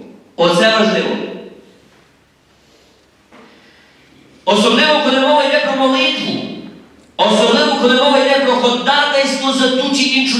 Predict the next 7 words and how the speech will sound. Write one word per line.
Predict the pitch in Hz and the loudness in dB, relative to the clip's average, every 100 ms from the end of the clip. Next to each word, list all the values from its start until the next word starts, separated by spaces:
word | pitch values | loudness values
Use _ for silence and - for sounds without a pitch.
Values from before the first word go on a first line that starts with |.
| 240 | -2
людину. | 240 247 220 - - - - - - _ _ _ _ | -2 0 -2 -4 -8 -12 -18 -20 -20 _ _ _ _
Важливим | - 196 190 208 220 214 | -2 0 2 0 0 0
є | 208 | -2
ім'я. | 220 220 208 190 - - - - - - - - _ _ - | -2 -4 0 0 0 -4 -8 -14 -18 -20 -20 -20 _ _ -14
Ім'я — | 262 269 262 262 262 | -4 0 2 2 0
це | 247 247 | 0 0
те | 247 247 247 | 0 2 2